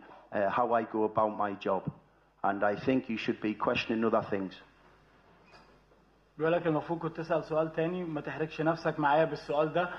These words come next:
Speaker 2: عشان انا اشتغلت كويس جدا مع لعيبتي وعارف ان انا شغال ازاي، واشتغلت معاهم بكل حاجة، فيديو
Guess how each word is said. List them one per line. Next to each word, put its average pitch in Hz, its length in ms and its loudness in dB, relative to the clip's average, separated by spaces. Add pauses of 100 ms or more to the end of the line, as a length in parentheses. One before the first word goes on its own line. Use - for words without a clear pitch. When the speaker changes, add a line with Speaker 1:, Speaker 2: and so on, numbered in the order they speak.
(140)
Speaker 2:
عشان 131 240 2
انا 165 40 6
اشتغلت 156 440 2
كويس 160 360 2
جدا 160 240 2
مع 147 160 4
لعيبتي 151 320 4
وعارف 156 380 4
ان 151 40 -2
انا 151 120 -2
شغال 147 320 0
ازاي، 160 400 2
واشتغلت 151 400 -2
معاهم 151 340 4
بكل 160 280 -2
حاجة، 156 300 0
فيديو 156 460 -2